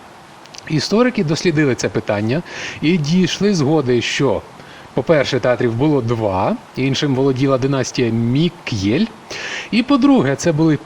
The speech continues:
перші в історії публічні, тобто для широкого загалу, оперні театри. Знаходилися вони поблизу церкви Сан Касіано, тому так і називалися Сан Касіано. Через чотири роки їх зачинили, відкрили вже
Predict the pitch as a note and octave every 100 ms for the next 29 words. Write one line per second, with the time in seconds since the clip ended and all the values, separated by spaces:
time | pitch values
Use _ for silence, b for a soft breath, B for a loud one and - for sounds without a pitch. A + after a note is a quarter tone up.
0 | - G3 F3+ - D3 A#2 - F#3 B3 G#3
1 | C3+ - D3+ C#3 F#3 A#3 - C3 F#2 -
2 | - F3 F3+ E3+ C#3 D#3+ - E3+ F#3 F3+
3 | D#3+ D3 B2+ C#3+ D3+ E3+ A2 F2+ B B
4 | - E3 A#3 C4+ C#4 C#4 C4+ C4+ C4+ A3+
5 | F#3+ F#3+ F#3 E3 D#3+ - B B B B
6 | - E3 B3+ F#3+ G3 G3 - E3 E3+ G3
7 | - D#3 C#3 E3 E3+ D#3 - D#3+ E3 D3+
8 | D3 - E3 D#3 D3 D3 - - A2+ G2
9 | F2+ G2 - E3+ G#3+ A#3 A3+ A#3+ A#3 G#3+
10 | C3 G2+ F#2 G#2+ F#2+ - C3 A#3+ B3 F3+
11 | B2 G#2+ G2+ G#2 - B B B B B
12 | B B - F3+ - - F#3 D#3+ C#3 -
13 | A#2+ G2+ - G#2 G2 G3+ A3+ F3 C#3+ D3+
14 | D3+ B2+ C3+ - G3+ F#3+ D3 G#2 G2+